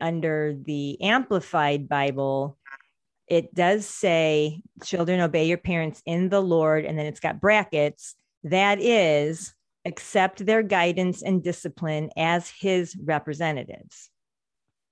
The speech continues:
For this is right," and then more brackets, "for obedience teaches wisdom and self-discipline," and then end of brackets. Um, and then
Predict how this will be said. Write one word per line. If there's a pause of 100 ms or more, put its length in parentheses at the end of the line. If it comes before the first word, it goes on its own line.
(220)
For
this
is
right," (160)
and
then
more
brackets,
"for
obedience
teaches
wisdom
and
self-discipline," (1000)
and
then
end
of
brackets. (600)
Um,
and
then